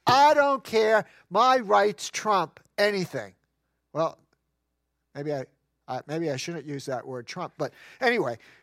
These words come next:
but my rights trump over them. And that's not a Christian attitude.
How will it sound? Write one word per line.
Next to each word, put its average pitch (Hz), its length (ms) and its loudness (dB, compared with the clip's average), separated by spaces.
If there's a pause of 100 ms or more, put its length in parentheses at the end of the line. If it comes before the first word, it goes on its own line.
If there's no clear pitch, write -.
(420)
but 220 200 2
my 294 220 4
rights 285 340 2
trump 339 500 2
over 156 280 2
them. - 180 -20 (540)
And 247 100 0
that's 320 240 2
not 311 160 0
a 277 60 -2
Christian 269 420 -4
attitude. 269 640 -4